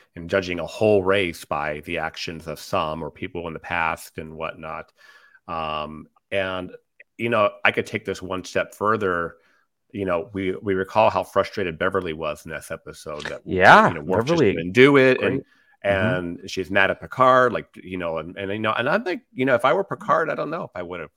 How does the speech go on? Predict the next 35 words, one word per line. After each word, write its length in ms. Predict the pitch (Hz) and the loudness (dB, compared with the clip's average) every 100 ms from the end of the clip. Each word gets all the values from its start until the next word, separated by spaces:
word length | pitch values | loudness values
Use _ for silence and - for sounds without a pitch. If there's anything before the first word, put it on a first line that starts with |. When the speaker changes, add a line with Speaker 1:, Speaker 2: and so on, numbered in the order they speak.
| _ _ _ | _ _ _
Speaker 1:
you 120 | 85 78 | -18 -16
know, 140 | 67 _ _ _ | -18 _ _ _
I 100 | 85 | -14
think 160 | - 120 | -12 -10
I 60 | |
might 140 | 113 107 | -8 -10
have 320 | 104 104 92 | -10 -10 -6
gone 180 | 98 98 | -4 -4
a 60 | |
different 280 | 95 - 90 | -6 -8 -10
route 240 | 85 98 - | -8 -8 -10
as 100 | 87 | -20
far 300 | - 85 80 | -12 -10 -10
as 120 | 78 _ | -12 _
making 420 | 90 90 - 80 | -12 -12 -12 -20
him 200 | 71 - | -14 -14
do 160 | 69 69 | -12 -14
it, 120 | 71 _ _ _ _ _ _ _ _ 104 95 - - | -14 _ _ _ _ _ _ _ _ -20 -20 -20 -14
because 560 | 107 - 90 85 - - | -12 -6 -6 -6 -14 -18
the 400 | 90 80 78 - _ | -14 -12 -14 -18 _
cu-, 200 | - 117 | -12 -12
the 300 | 101 87 82 | -10 -14 -12
implications 720 | 92 95 92 90 85 87 82 | -12 -12 -12 -10 -10 -12 -14
of 80 | - | -18
potentially 520 | - - 85 - 80 | -16 -14 -12 -12 -12
helping 460 | 78 85 - 80 90 | -8 -8 -8 -12 -12
soothe 400 | - - 101 - | -16 -6 -6 -4
relations 520 | 82 85 117 82 71 | -4 0 -2 -2 -10
between 240 | 78 - 78 | -14 -14 -12
the 60 | |
Federation 500 | 82 80 78 76 - | -8 -6 -6 -8 -10
and 60 | 73 | -10
the 60 | |
Romulans. 540 | 76 78 73 78 73 - | -8 -8 -8 -12 -12 -6
But 280 | - 82 - | 0 0 -2